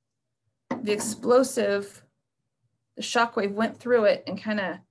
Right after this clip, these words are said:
opened it up and let it lock back down together. And so we can do the really, really huge, and we can do the really, really tiny.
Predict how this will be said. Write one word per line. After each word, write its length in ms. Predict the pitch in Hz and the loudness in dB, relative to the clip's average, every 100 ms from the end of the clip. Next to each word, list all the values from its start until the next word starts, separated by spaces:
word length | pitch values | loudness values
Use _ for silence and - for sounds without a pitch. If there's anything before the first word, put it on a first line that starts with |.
| _ _ _ _ 214 | _ _ _ _ 0
opened 380 | 220 226 208 | 0 2 0
it 80 | 196 | 2
up 240 | 220 214 - | 2 2 -2
and 120 | 185 | -4
let 140 | 196 196 | 0 0
it 200 | - - _ _ - | -2 -10 _ _ -6
lock 360 | 196 208 208 | 0 0 0
back 220 | 220 202 208 | -2 0 0
down 200 | 202 196 | -2 -4
together. 560 | 160 165 - - - _ _ _ _ _ _ _ _ _ _ _ _ - | -6 -4 -4 -6 -10 _ _ _ _ _ _ _ _ _ _ _ _ -4
And 140 | 220 214 | 0 2
so 260 | 220 202 | 4 2
we 140 | 196 214 | 2 2
can 180 | 220 | 4
do 400 | 226 226 214 208 - | 4 2 0 -4 -6
the 160 | 214 | -6
really, 480 | 202 196 214 262 240 | -4 -2 4 4 4
really 240 | 220 226 226 | 2 0 0
huge, 560 | 233 226 233 220 - - | 0 0 -2 -4 -8 -6
and 140 | 202 | -6
we 80 | 208 | -4
can 160 | 214 | -2
do 80 | 208 | -2
the 140 | 196 190 | -2 -2
really, 260 | 202 202 | -2 -2
really 220 | 190 190 | -4 -6
tiny. 440 | 180 170 - - | -6 -10 -12 -14